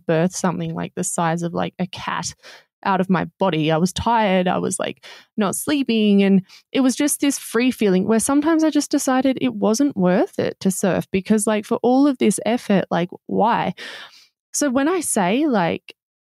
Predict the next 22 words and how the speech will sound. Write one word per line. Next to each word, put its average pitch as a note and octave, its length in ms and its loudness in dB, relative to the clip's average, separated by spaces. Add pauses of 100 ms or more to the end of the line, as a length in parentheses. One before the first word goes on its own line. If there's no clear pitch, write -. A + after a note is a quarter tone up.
(140)
it A#3 100 4
has B3 200 0
taken A3 300 4
a G3 60 6
lot F3+ 300 0
longer G3+ 240 6
than F#3+ 160 2
I E3+ 80 2
thought F3+ 380 -2
to A3+ 80 -4
kind G3 160 2
of F#3 80 2
feel F3 260 0
like F3 160 0
myself F3 480 -2
again. B3 320 0
And G3+ 160 0
it - 80 -2
started F#3 480 0
around A#3+ 320 0
two A#3+ 120 -2
years. A#3 460 2